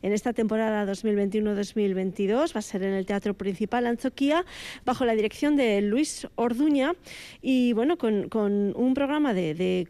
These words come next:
cuatro pie-, piezas, entre las que encontramos el estreno absoluto de una composición para flauta y banda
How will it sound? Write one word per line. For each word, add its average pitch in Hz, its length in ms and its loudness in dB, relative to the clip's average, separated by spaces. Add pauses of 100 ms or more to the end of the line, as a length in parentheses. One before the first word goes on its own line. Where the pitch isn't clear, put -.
cuatro 254 380 0
pie-, 285 320 0
piezas, 330 520 0 (600)
entre 277 640 0
las 208 400 -2
que 233 120 -4
encontramos 220 840 -2 (220)
el 208 100 0
estreno 240 800 0
absoluto 254 840 0 (400)
de 196 640 2
una 240 220 2
composición 190 840 -4
para 190 220 0
flauta 202 480 -2
y 190 80 -2
banda 202 420 0